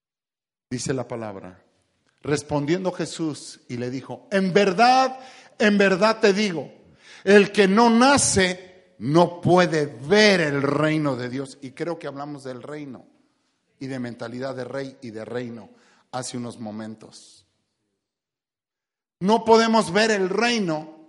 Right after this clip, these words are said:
ni establecer el reino, ni vivir en el reino, ni tener mentalidad de reino,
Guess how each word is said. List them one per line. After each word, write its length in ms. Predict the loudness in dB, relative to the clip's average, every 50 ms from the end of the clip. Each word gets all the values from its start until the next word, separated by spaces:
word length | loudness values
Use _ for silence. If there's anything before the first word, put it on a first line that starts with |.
| _ _ _ _ _ _ _ _ _ -8
ni 220 | -6 -4 -2 -2
establecer 580 | -2 -2 -2 -2 -2 -2 -2 -6 -4 -4 -4 -2
el 140 | -2 -4 -4
reino, 400 | -4 -6 -6 -6 -10 -10 -12 -10 -4
ni 260 | 0 4 6 6 6 6
vivir 380 | 4 2 2 2 0 0 0
en 140 | 0 -2 -2
el 160 | -2 -2 -2
reino, 520 | -2 -2 -4 -4 -4 -6 -8 -10 -10 -12 -18 -20 _ _ _ _ _ _ _ -14 -4
ni 320 | 2 4 4 6 4 4 6
tener 320 | 4 4 6 6 2 0
mentalidad 640 | 0 -2 -4 -4 -4 -4 -4 -2 0 2 2 2 2
de 80 | 0
reino, 580 | -2 0 -2 -2 -2 -4 -4 -6 -8 -10 -14